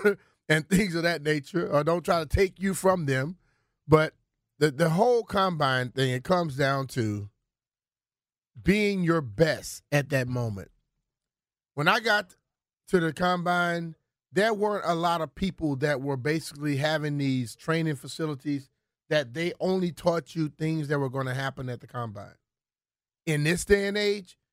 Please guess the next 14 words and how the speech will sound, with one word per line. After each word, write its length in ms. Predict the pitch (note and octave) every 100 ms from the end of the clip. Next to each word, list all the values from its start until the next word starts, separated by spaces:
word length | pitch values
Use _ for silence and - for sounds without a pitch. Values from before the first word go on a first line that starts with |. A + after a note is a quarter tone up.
| _
you 140 | - A#3+
can 220 | B3+ F3+
go 260 | C#3 E3+ G3
to 140 | D#3
places 420 | - D3+ C#3+ C#3+
where 220 | B2+ C#3 -
all 240 | D#3 F#3
they 140 | F3+ F3+
teach 300 | - D#3+ B2
is 120 | G#2
broad 380 | C3 C#3+ C3 G#2+
jump, 260 | G#2+ F#2 _ _ _ _ _ _ _ _ _
vertical, 500 | D#3 E3 C3+ - - _ _ _ _ _ _ _
shuttles, 720 | - - F3 C#3 D#2+ - _